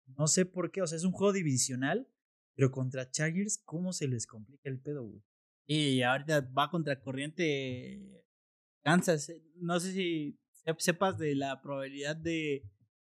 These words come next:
Speaker 2: de que tu equipo califica a playoffs con dos uno y con uno dos, ¿cuál es la diferencia?
Speaker 1: S-, no, no, ahorita no me acuerdo, pero la leí.
Speaker 2: La
Speaker 1: Pero
Speaker 2: de calificar con dos uno en ta-, tu favor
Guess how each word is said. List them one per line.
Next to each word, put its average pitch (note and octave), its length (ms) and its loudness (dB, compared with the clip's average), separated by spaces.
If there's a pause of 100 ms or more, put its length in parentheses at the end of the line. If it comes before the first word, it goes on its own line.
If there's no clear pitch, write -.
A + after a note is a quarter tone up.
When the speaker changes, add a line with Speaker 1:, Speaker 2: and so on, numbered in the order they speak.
(200)
Speaker 2:
de D3 60 2
que D3+ 100 6
tu D3 100 -4
equipo F3 260 -2
califica E3 400 4
a E3+ 60 -4
playoffs E3+ 380 -4
con D3+ 200 -6
dos D#3 200 -6
uno A3+ 300 4
y E3+ 100 -4
con D3+ 160 0
uno D#3+ 140 -4
dos, D#3+ 180 -8
¿cuál E3+ 160 -2
es E3 60 -6
la D#3+ 40 -4
diferencia? D3 420 -6
Speaker 1:
S-, - 220 2 (180)
no, C#3 320 -2
no, C#3+ 160 -6
ahorita D3+ 240 2
no D#3+ 80 0
me D#3+ 60 -2
acuerdo, D3 220 -4
pero B2+ 100 -4
la A#2+ 80 -4
leí. C3 300 -6
Speaker 2:
La D#3+ 220 6
Speaker 1:
Pero D3+ 100 -2
Speaker 2:
de D3 1000 -4 (400)
calificar D#3+ 500 8
con F#3+ 180 2
dos F3+ 220 -2
uno G#3 220 0
en E3+ 100 -2
ta-, C#3+ 460 2
tu C#3 80 -10
favor E3 520 2